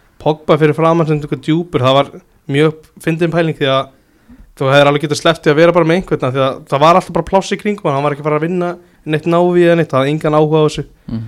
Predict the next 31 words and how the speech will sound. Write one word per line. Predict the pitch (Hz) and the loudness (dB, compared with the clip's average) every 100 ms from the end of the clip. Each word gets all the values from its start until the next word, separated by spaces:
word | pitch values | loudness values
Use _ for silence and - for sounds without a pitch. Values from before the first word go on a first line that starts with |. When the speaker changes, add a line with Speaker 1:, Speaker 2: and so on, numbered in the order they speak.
| 110 _ _ _ _ _ _ _ | -16 _ _ _ _ _ _ _
Speaker 1:
Nema, | 143 185 254 127 123 - | 0 2 2 2 0 0
svona | 160 165 | 0 2
fyrstu | 190 190 | 2 2
þrjátíu | - 208 226 208 | 2 2 2 0
og | 170 | 2
fimm | 220 | 2
mínúturnar, | 175 113 123 - _ _ _ - | 2 0 -6 -18 _ _ _ -2
þá | 147 | 2
var | 156 190 | 4 4
hann | 180 | 4
bara | 156 | 2
svona, | 147 139 139 | 2 2 2
„ah, | 208 208 131 - | 2 0 -2 -12
þetta, | - 160 - | -8 -6 -4
þetta | 160 170 | -4 -4
er | 196 | -2
gaman.“ | 233 127 104 - 147 131 - | -2 -2 -6 -14 -20 -20 -20
Svo | - | -12
bara, | 120 120 123 | -8 -6 -4
„æ, | 123 120 | -6 -6
ég | |
nenni | 123 139 139 | -6 -6 -8
þess | 127 | -10
ekki | 135 | -8
lengur,“ | 131 131 127 | -8 -8 -8
og | 120 - | -8 -8
þá | - 131 | -4 -2
var | 135 | 0
hann | 135 135 | -2 -4
algjörlega | 143 160 160 - 151 143 131 | -4 -4 -4 -2 0 0 -4
gagnslaus | 135 147 - 113 - | -6 -10 -10 -14 -16